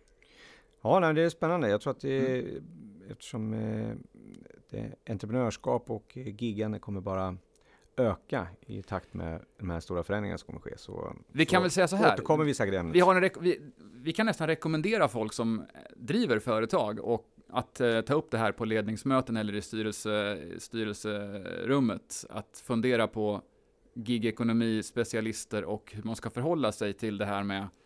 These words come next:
Speaker 2: vilka tjänster ska vi anställa, vilka ska vi kanske lägga ut utanför huset och vad får vi för effekt? Jag tror också det här med att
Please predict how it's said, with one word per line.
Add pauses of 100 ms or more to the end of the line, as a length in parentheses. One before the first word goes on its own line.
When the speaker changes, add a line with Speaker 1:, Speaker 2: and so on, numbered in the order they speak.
(260)
Speaker 2:
vilka
tjänster
ska
vi
anställa,
vilka
ska
vi
kanske
lägga
ut
utanför
huset
och
vad
får
vi
för
effekt? (580)
Jag
tror
också
det
här
med
att